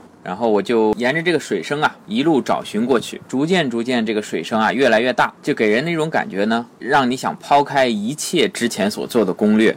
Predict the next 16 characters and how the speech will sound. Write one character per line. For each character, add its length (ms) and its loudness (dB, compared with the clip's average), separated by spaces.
直 200 2
奔 200 4
瀑 200 -2
布 180 2
而 100 0
去。 300 -4
那 120 -2
我 240 0
呢， 200 2
也 120 -2
是 100 -12
加 220 2
快 160 -2
了 100 0
脚 240 -6
步， 160 -2